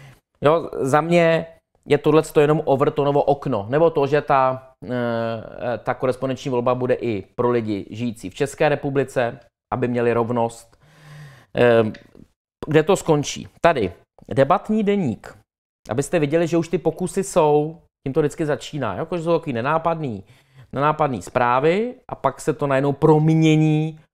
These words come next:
v opravdu seriózní debatu. Pokud neexistuje horní hranice volebního práva, kdy mohou seniori ve věku devadesát plus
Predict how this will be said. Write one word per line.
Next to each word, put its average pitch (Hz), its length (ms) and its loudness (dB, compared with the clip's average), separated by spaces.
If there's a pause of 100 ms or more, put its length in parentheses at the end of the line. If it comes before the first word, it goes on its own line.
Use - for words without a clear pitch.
(240)
v - 20 -8
opravdu 135 800 0
seriózní 120 640 0
debatu. 156 420 -2 (760)
Pokud 180 240 4
neexistuje 190 520 2
horní 151 340 0
hranice 151 380 -2
volebního 139 400 0
práva, 104 340 2
kdy 139 160 -4
mohou 139 240 2
seniori 135 480 0
ve 143 120 2
věku 135 220 -2
devadesát 131 480 0
plus 139 400 -8